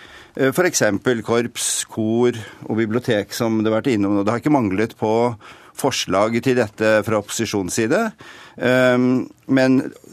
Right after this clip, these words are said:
disse har, altså, det har ikke vært noe stor lydhørighet for det. Det har blitt ne-, nedstemt, eh, alt sammen. Og jeg tror sånn, ehm, gjerne med en litt porsjon av etterpå-, på klokskap, selv om, eh, selv om, eh, vi har påpekt dette, så tror jeg vi må kunne konstatere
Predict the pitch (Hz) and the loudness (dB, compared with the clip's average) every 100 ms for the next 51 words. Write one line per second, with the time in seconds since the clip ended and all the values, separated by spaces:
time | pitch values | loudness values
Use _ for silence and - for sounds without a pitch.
0 | 76 120 127 117 110 113 110 85 107 117 | -4 -2 0 0 0 0 0 -2 -2 0
1 | 113 110 110 - 117 123 113 113 92 92 | 0 0 -2 -2 -2 0 2 0 0 -2
2 | 90 113 87 95 104 113 110 101 107 107 | -2 -2 0 2 2 2 -2 0 2 2
3 | 101 95 - 104 101 107 101 90 101 98 | 2 0 -2 -2 -2 0 0 -2 -4 -4
4 | 92 101 110 - - - 135 160 170 160 | -4 -6 -8 -18 -20 -2 2 4 4 2
5 | 135 127 131 131 127 123 120 113 117 87 | 2 2 4 4 4 4 2 0 -2 -4
6 | - 120 110 139 160 151 143 139 - - | -2 0 2 2 4 4 2 0 -4 -8
7 | - - - 127 151 - 185 151 135 135 | -8 -12 -4 0 0 0 -2 0 2 2
8 | 165 101 107 117 110 120 113 110 107 117 | 0 -2 -2 -2 -2 -2 0 -2 -2 -2
9 | - 170 196 - 127 131 131 131 131 120 | 0 -2 -2 -2 2 2 4 4 2 -2
10 | - - - - - - 120 113 117 117 | -8 -20 -20 -18 -6 0 2 2 2 2
11 | 120 123 120 120 117 113 110 110 117 110 | 2 2 2 2 2 0 0 0 0 0
12 | 117 - 101 - 113 - 127 120 120 208 | -4 -4 -4 -2 -4 -4 -2 -2 -2 -2
13 | 208 151 120 101 117 117 - 131 131 143 | -2 -2 0 0 0 -2 -2 -2 -2 -4
14 | - 156 110 85 | -2 -2 -2 -2